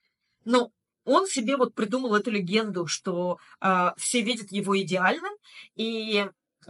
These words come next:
поэтому он боится, что правда откроется о том, что он не идеальный, и, э, он увидит,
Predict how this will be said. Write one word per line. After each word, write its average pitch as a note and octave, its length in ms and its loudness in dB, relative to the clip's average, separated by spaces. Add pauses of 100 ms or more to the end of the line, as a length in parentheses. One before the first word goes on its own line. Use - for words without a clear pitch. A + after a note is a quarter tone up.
поэтому A3 480 2
он G#3 220 -4
боится, G3+ 500 0
что F#3+ 520 -2
правда G#3 400 2
откроется B3 720 -2
о G#3+ 40 2
том, A3 180 -4
что G#3 220 -4
он G#3 160 -2
не G3+ 140 -2
идеальный, F#3+ 500 0 (340)
и, G3 400 0 (540)
э, F#3 300 2 (180)
он G3+ 320 -2
увидит, G3+ 600 -2